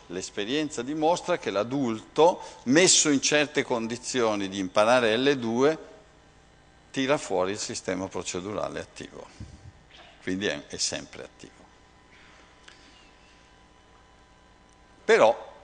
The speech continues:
come vedremo, comunicano fra di loro e si completano a vicenda. Certo, sono già quasi alla fine, cara. Forse dieci minuti sono abbondanti,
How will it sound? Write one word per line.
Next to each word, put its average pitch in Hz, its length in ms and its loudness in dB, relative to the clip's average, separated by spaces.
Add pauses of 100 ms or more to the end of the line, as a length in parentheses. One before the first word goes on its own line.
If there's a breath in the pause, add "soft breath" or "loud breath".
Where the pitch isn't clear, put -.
(260)
come 90 220 -6
vedremo, 107 500 -2
comunicano 87 720 -6
fra 107 180 -8
di 143 120 -8
loro 82 200 -6
e 95 60 -8
si - 180 -12
completano 76 640 -14
a 69 60 -14
vicenda. 73 600 -12 (140)
Certo, - 560 -18
sono - 500 -18
già 92 280 -6
quasi 101 440 -8
alla 101 180 -10
fine, 67 440 -16
cara. - 340 -14 (920 loud breath)
Forse 85 480 -6
dieci 90 340 -10
minuti 90 440 -12
sono 90 280 -8
abbondanti, 80 680 -8